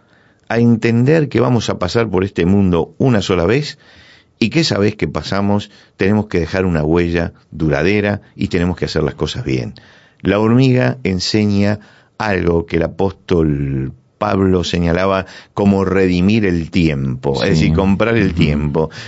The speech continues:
Speaker 1: Si hoy tengo el tiempo y tengo la oportunidad, tengo que aprovecharlo positivamente.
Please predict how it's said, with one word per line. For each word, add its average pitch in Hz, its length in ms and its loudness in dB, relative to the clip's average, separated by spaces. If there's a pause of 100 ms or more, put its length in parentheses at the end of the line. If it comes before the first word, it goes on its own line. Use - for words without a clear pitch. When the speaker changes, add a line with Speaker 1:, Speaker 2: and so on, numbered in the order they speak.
Speaker 1:
Si 127 260 0
hoy 139 240 4
tengo 87 680 0
el 85 220 -2
tiempo 104 600 0 (340)
y 95 140 0
tengo 110 300 2
la 85 80 2
oportunidad, 78 640 -2 (220)
tengo 95 220 0
que 82 100 -2
aprovecharlo 73 720 -2
positivamente. 65 1000 -6